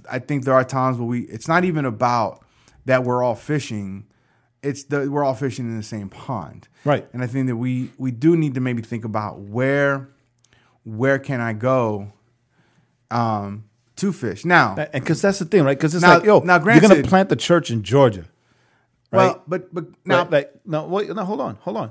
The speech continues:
Speaker 2: hold on. You're gonna plant the church in Georgia, right? And nobody thinks about planting a church in, like, the rural parts of Georgia, right? They wanna be up in the city, close to where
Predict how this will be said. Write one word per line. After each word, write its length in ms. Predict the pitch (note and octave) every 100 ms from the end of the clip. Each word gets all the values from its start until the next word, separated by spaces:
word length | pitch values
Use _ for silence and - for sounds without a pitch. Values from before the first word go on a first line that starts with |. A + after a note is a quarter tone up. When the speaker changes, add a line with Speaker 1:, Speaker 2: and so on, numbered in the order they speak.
| _
Speaker 2:
hold 140 | D#3+
on. 60 | A2+
You're 60 |
gonna 120 | C#3 D#3+
plant 200 | G3 G3
the 80 |
church 260 | D#3+ F3 D#3+
in 100 | A#2+
Georgia, 400 | A2+ A2+ F2+ F2+ _ _ _ -
right? 260 | B2 C#3+ _ -
And 220 | B2 C3
nobody 440 | D#3+ G3 G3 F#3+
thinks 300 | F3+ F3 D3+
about 460 | C#3+ B2+ A#2 - _
planting 380 | D3 C#3+ C#3 A#2
a 40 |
church 560 | - - B2 A2 - _ _ _ _
in, 140 | C#3 B2
like, 260 | A2+ A2
the 100 | G2+
rural 540 | G#2+ G#2+ C3+ C3 A2 F#2
parts 340 | - G#2+ F#2+
of 80 | F#2
Georgia, 440 | F#2 F#2+ E2 - _ _ _ _ _ _ _ _ _
right? 280 | F#2 A2 - _ _ _ _ -
They 140 | - A2
wanna 220 | B2 B2
be 220 | A2 A#2+
up 180 | B2+ B2+
in 120 | A2
the 80 | G2+
city, 560 | - D3+ C#3 C3+ C3+ - _ _ _ _ _
close 280 | - C#3 C3
to 460 | - B2+ A#2 A2 A2 _ _ _ -
where 520 | A2+ A#2+ A#2 A#2